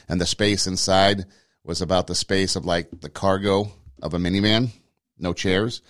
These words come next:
It was made of titanium and carbon fiber, which is important because apparently most submersibles are made of, like, steel and other time-tested materials,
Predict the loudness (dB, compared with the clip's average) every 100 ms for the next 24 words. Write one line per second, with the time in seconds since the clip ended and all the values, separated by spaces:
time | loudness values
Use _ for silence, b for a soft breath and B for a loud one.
0 | b b b 0 4 6 6 4 2 -2
1 | 2 2 4 4 2 2 0 0 2 2
2 | 4 0 0 2 4 2 0 -2 -4 _
3 | _ _ -6 -4 0 0 2 2 2 -2
4 | 0 0 0 0 0 0 0 -2 b b
5 | b b 0 2 2 2 2 2 0 0
6 | 0 0 0 0 0 0 -2 -2 0 0
7 | 0 0 2 0 0 -2 -4 _ 2 4
8 | 4 0 -6 _ _ _ _ _ _ _
9 | _ _ 0 4 4 2 2 2 2 0
10 | 0 0 -6 _ _ _ -6 -2 2 2
11 | 2 -2 -4 -8